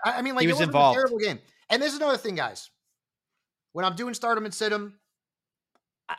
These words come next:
Speaker 1: I'm looking at matchups, but I'm looking for opportunities, too. Like, Rachaad White, I liked him. And guess what? He dominated the snaps in the backfield, and he dominated the touches. He just didn't do anything with them. That's the world we live in right now.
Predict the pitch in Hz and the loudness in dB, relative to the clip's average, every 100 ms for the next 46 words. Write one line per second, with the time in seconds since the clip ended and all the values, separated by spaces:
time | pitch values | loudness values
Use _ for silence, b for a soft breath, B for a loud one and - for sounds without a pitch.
0 | - 190 247 285 240 175 208 277 - 220 | -8 -2 0 0 -2 2 0 0 -4 -4
1 | 262 339 302 262 240 202 320 349 247 - | -2 -2 -2 -2 -4 -4 -4 -4 -4 -8
2 | 294 370 - - _ _ _ _ _ _ | -8 -6 -8 -12 _ _ _ _ _ _
3 | _ _ - 254 277 - 320 320 311 320 | _ _ -2 0 0 0 4 6 6 4
4 | 269 247 330 - 214 110 - _ _ _ | 4 4 2 2 -6 -6 -16 _ _ _
5 | - 220 254 - 262 226 - _ 175 156 | -8 -4 -4 0 2 2 -2 _ -14 -2
6 | 202 233 240 233 208 - 220 240 220 208 | 0 0 -4 -6 -10 -2 0 -2 -4 -4
7 | 208 220 220 254 214 180 147 196 226 226 | 0 0 0 -8 -6 -8 -4 -2 -2 -2
8 | 220 202 170 220 - 113 _ 151 233 254 | -6 -10 -2 -2 -2 -16 _ -10 -8 -6
9 | 233 233 240 208 156 110 - _ _ _ | -6 -2 -2 -2 -4 -8 -14 _ _ _
10 | _ _ _ _ _ _ _ _ _ - | _ _ _ _ _ _ _ _ _ 0
11 | 226 - 254 247 233 226 220 262 233 165 | 0 0 -2 0 0 0 -4 -2 -2 -2
12 | 131 120 85 | -4 -10 -12